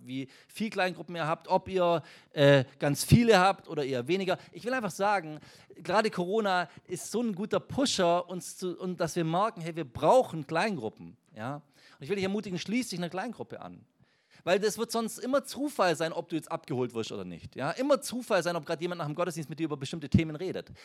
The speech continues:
Aber in der Kleingruppe ist es einfach, ja, ist es der Hauptfokus, das Leben zu teilen.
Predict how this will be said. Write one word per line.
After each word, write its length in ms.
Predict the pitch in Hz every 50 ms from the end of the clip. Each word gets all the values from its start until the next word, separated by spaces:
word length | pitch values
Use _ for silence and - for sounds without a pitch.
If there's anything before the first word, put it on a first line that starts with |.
| - -
Aber 140 | - 151 156
in 60 | 180
der 100 | 175 170
Kleingruppe 640 | - 160 180 190 247 247 208 196 - - 196 190 175 - - -
ist 160 | _ 175 170 -
es 80 | 185
einfach, 420 | - 185 185 160 185 175 135 - - - - - _ _ _ _ _
ja, 300 | - 170 202 185 139 - - - - - - 170 - -
ist 220 | - - - -
es 80 | 170 -
der 180 | - 165 - -
Hauptfokus, 800 | 202 277 - - - - - - 165 139 - - 110 95 - -
das 140 | 120 -
Leben 280 | - 127 123 123 120 113
zu 120 | - 120
teilen. 520 | - - - 87 80 80 80 78 82 -